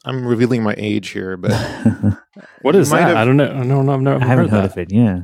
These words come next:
Speaker 3: I think I'm pretty
Speaker 1: Yeah.
Speaker 3: close to your same age as you, but I'd like to know what that is.
Speaker 1: All right, so, uh, if you go back to the days where we didn't have internet and modems were running at twelve hundred bauds,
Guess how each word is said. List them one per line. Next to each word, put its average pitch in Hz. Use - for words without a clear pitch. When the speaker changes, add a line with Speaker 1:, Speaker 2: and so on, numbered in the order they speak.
Speaker 3:
I 117
think 143
I'm 131
pretty -
Speaker 1:
Yeah. -
Speaker 3:
close 131
to 127
your 110
same 123
age 120
as 95
you, 90
but 92
I'd 101
like 110
to 113
know 107
what 95
that 101
is. 90
Speaker 1:
All 165
right, 185
so, 143
uh, 127
if -
you 170
go 214
back 220
to 160
the 131
days 127
where 113
we 110
didn't 123
have 120
internet 113
and 110
modems 113
were 107
running 107
at -
twelve 113
hundred 104
bauds, 101